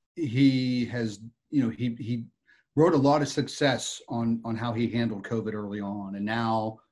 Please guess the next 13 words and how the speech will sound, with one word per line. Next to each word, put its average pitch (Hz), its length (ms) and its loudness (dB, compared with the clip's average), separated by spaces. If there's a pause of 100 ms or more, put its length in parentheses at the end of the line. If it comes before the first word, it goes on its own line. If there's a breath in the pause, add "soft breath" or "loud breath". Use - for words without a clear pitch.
(140)
that 113 120 -6
we're 110 180 -6
deeper 120 360 -4
into 113 240 -2
election 110 480 -4
season 104 500 -6
and, 101 220 -6 (260)
you 107 80 -8
know, 98 120 -8
three 120 220 -4
months 113 320 -4
away 107 220 -8
from, 104 520 -8